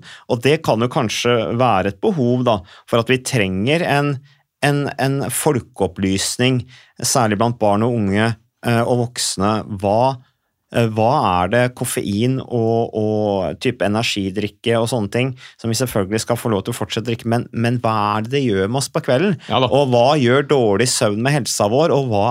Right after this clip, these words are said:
Speaker 1: er samfunnskostnaden ved det? Hvorfor må vi være litt strenge på det?
Speaker 2: Ja, ja da, og jeg synes jo det er en veldig interessant debatt det med lovgivning, og jeg tror de aller fleste er enige om at vi er frie individer, og, og,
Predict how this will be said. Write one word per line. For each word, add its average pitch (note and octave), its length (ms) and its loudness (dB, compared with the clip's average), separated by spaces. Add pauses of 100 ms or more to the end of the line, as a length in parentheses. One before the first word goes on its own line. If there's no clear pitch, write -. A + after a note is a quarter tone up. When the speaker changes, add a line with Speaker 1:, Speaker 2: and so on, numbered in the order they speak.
Speaker 1:
er B2 120 0
samfunnskostnaden G#2+ 1000 -2
ved A#2 160 2
det? E3+ 140 2
Hvorfor G#2+ 580 -2 (320)
må A2 220 2
vi B2+ 120 2
være A2+ 220 2
litt B2 120 -2
strenge A#2 320 0
på D3+ 120 0
det? G#3 120 0 (140)
Speaker 2:
Ja, C#3 160 0 (220)
ja D3+ 120 4
da, F#3 160 2
og F3+ 220 4
jeg D#3 180 4
synes D3 160 0
jo C3+ 80 0
det D3+ 60 4
er D3 80 2
en - 20 4
veldig C#3 200 4
interessant E3 400 2
debatt C3 260 0
det A#2 80 2
med B2 160 2
lovgivning, A2+ 640 2
og B2 80 2
jeg A#2 80 0
tror B2 140 0
de A#2+ 80 4
aller A2 180 -2
fleste B2 320 0
er G#2 100 0
enige F2+ 140 -4
om G2+ 80 -2
at - 300 -6
vi G#2+ 160 0
er G#2 100 0
frie B2 280 0
individer, A#2 600 0
og, G#2+ 300 0
og, A2+ 160 0